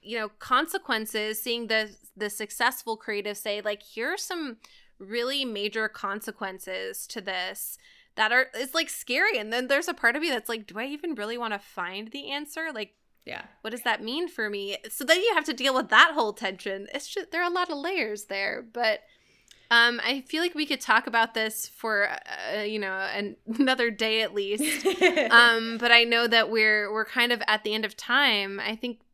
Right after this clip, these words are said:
Speaker 1: I guess one big takeaway from this, this episode for me, if I'm taking the positive side of things, is that it can be beneficial to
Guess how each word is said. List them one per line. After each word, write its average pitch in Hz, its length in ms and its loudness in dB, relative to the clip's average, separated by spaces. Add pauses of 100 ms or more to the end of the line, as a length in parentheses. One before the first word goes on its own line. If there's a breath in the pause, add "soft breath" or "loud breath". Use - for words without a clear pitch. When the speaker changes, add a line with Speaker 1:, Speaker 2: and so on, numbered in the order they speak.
(160)
Speaker 1:
I - 60 -4
guess 226 120 -2
one 247 200 6
big 262 180 4
takeaway 214 440 0
from 196 220 -4
this, 196 480 -4
this 190 380 -10
episode 190 600 -2 (520 loud breath)
for 233 180 2
me, 254 320 2
if 214 160 0
I'm 196 160 -4
taking 202 320 -8
the 196 200 -10
positive 208 580 -2
side 196 260 -8
of 196 100 -14
things, 185 400 -14
is 190 160 -14
that 185 280 -6
it 190 160 -12
can 226 280 -8
be 220 140 -6
beneficial 202 640 -6
to 190 300 -10